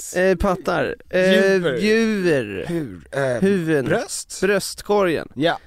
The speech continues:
Speaker 1: Min. Eh, är lite större än vad.
Speaker 2: <laughs>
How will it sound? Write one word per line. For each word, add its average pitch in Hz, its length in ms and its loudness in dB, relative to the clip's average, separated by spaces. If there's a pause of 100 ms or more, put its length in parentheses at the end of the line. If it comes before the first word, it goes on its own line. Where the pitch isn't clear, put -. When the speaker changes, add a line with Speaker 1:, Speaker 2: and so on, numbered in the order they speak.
(140)
Speaker 1:
Min. 175 380 2 (500)
Eh, 170 80 0
är 175 280 0
lite 175 560 0
större 196 500 0
än 143 100 -2
vad. 131 220 -6
Speaker 2:
<laughs> 240 140 0